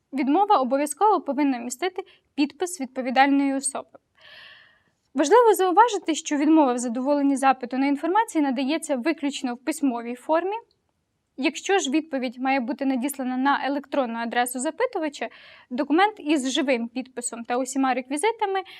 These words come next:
має бути відсканований та надісланий у такому вигляді. У цій лекції ми з вами розглянули один із ключових інструментів доступу до інформації – інформаційний запит.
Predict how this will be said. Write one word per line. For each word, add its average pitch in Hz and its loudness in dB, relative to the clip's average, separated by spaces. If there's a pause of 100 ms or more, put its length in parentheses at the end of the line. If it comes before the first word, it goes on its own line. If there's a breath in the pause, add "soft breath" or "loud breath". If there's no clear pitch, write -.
(140 loud breath)
має 302 4
бути 247 -6
відсканований 359 -4
та 349 -2
надісланий 269 -2
у 240 -12
такому 247 -8
вигляді. 233 -16 (800)
У 320 -2
цій 370 4
лекції 415 2
ми 294 4
з 285 -4
вами 285 2
розглянули 277 0
один 262 0
із 262 -2
ключових 262 -4
інструментів 247 -4
доступу 233 -10
до 233 -6
інформації – 302 -4
інформаційний 277 -2
запит. - -10